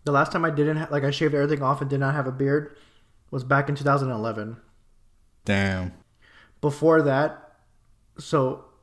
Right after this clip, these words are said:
Speaker 1: the last picture I have was to, uh, in October two thousand eleven. I have, like, nothing, shaved completely. The picture a year before that in two thousand ten is when I had, like, my long, long beard.
Speaker 2: Yeah.
Speaker 1: And so I don't know the time before that when I didn't have a beard, maybe high school.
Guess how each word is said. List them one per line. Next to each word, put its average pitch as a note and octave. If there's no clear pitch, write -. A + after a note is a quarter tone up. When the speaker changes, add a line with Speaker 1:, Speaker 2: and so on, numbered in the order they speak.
Speaker 1:
the D#3+
last E3
picture F3
I D#3
have C#3+
was C#3
to, D3
uh, C#3
in C#3+
October D3
two D3
thousand C#3+
eleven. C3
I A#2
have, B2+
like, A#2
nothing, B2+
shaved -
completely. B2+
The C#3+
picture D#3+
a D#3+
year D#3+
before D#3+
that D3+
in D3
two C#3+
thousand C#3+
ten D3
is C3
when C3
I C3+
had, C3+
like, B2
my B2+
long, B2+
long A#2+
beard. A#2
Speaker 2:
Yeah. G2+
Speaker 1:
And C#3+
so C#3
I C#3
don't E3
know E3
the D#3
time D#3
before C#3+
that C3+
when D3
I C3
didn't C#3
have C#3+
a B2+
beard, B2
maybe C3
high B2+
school. C#3+